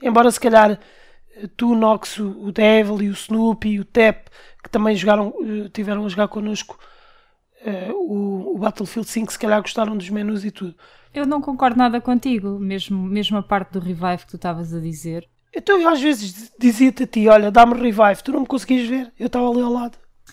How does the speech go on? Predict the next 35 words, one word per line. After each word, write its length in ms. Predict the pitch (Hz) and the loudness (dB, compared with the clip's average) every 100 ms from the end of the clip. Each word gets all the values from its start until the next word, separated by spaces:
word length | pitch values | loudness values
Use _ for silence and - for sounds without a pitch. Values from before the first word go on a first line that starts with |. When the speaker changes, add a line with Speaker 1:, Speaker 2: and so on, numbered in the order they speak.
| _ | _
Speaker 2:
Sim, 180 | - 320 | -10 -8
mas 180 | 320 302 | -6 -4
eu 120 | 349 | -2
isso 220 | 349 339 - | -2 -2 -2
compre-, 400 | 311 269 262 277 | -2 0 0 0
isso 420 | 294 294 - 277 | -2 -4 -6 -8
po-, 240 | - 262 | -8 -12
poderá 360 | 226 254 247 247 | -8 -6 -4 -4
ser 240 | - 254 240 | -6 -8 -8
o 60 | |
facto 280 | - 233 226 | -6 -8 -8
de 80 | - | -8
ser 160 | 233 | -6
beta 340 | 196 214 220 240 | -4 -4 -4 -8
e 40 | |
estar 220 | 233 214 | -8 -6
toda 380 | 208 _ 226 208 | -8 _ -2 0
a 60 | 208 | -2
gente 240 | 202 208 | -2 -4
a 20 | |
experimentar 720 | 220 - 196 190 190 196 196 | -6 -10 -8 -6 -4 -4 -2
e 100 | 190 | -4
eles 220 | 175 175 175 | -6 -8 -6
aí 180 | 180 | -4
deviam 520 | 180 165 180 180 180 180 | -6 -6 -6 -4 -4 -6
ter 180 | - | -6
melhorado 380 | 180 180 185 175 | -6 -4 -4 -4
talvez 340 | - 175 180 175 | -6 -8 -6 -4
um 40 | |
bocadinho 360 | 185 190 180 185 | -4 -4 -4 -4
a 20 | |
parte 220 | 170 180 | -4 -6
dos 140 | 202 - | -8 -8
servidores, 520 | 202 202 285 247 208 | -4 -2 -2 -2 -2
mas 300 | 180 151 | -4 -6